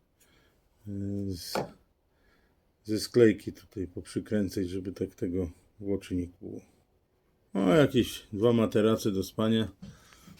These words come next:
rozkładany stolik, żeby coś można było pichcić. No, jakieś drzwi tu by się było dobrze zrobić. Z tym, że tu bym chciał,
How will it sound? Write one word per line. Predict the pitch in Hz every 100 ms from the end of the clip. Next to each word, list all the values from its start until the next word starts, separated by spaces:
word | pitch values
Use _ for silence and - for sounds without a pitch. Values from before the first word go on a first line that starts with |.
| _ _ -
rozkładany | 107 101 - 117 110 110 107
stolik, | - - 110 101
żeby | 95 101
coś | 95 104
można | 95 107 95 101
było | 101 101
pichcić. | - 113 - - 117 - - _ _ _ _ _ _ _ _ _ _ _ _ _ _ 679 698 855 855 - - - - - - - - - 123
No, | 123
jakieś | 123 127 120
drzwi | 107 143 123
tu | 107
by | 101
się | - 101
było | 101 101 101 92
dobrze | 98 92 98
zrobić. | 92 98 87 85 - - - - - _ _ _ _ _ _ - - - - -
Z | -
tym, | 127 110
że | 113
tu | -
bym | 120 123
chciał, | - 123 117 131